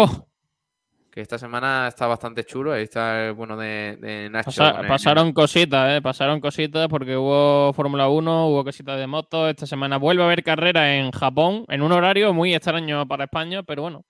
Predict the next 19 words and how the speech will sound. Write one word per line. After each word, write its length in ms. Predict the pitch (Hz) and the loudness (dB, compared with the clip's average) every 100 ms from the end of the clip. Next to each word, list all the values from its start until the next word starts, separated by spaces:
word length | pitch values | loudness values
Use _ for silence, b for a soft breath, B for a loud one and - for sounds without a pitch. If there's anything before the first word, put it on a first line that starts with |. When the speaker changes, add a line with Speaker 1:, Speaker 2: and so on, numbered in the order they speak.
| _ _ _ _ _ | _ _ _ _ _
Speaker 1:
tocará 300 | 135 147 175 | 0 4 4
madrugar 440 | 175 160 151 170 | 4 4 4 2
para 200 | 147 143 | 0 0
los 80 | 143 | 0
que 80 | 151 | 0
quieran 200 | 143 147 | -2 -2
ver 120 | 143 | -2
la 300 | 139 139 139 135 | 0 0 0 -2
Fórmula 300 | 139 135 135 | -4 -2 -2
uno, 140 | 165 | -2
así 180 | 185 143 | -4 -6
que 360 | 135 131 127 123 | -4 -4 -6 -4
todo 100 | 131 | -4
el 60 | 151 | -2
mundo 180 | 156 | -2
escuchará 320 | 151 160 147 135 | -2 -2 -4 -4
Bandera 320 | 127 123 120 | -6 -8 -6
Cuadros, 360 | 160 160 | -8 -8
¿eh? 20 | 135 | -10